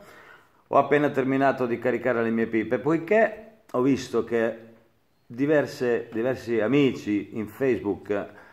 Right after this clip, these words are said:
eh, stanno, preparano le proprie pipe e poi usano lo scotch,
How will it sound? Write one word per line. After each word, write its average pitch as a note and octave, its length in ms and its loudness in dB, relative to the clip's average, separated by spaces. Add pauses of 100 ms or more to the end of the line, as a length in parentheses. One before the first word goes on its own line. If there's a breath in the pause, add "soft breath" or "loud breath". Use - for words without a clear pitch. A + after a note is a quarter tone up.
(180 loud breath)
eh, E2+ 300 -4
stanno, A#2 680 0
preparano A#2+ 680 4
le G#2 120 0
proprie A2 320 -2
pipe F#2+ 680 -2
e G#2 140 -8
poi A2 540 0
usano A2 840 0
lo A2 100 0
scotch, G#2+ 720 2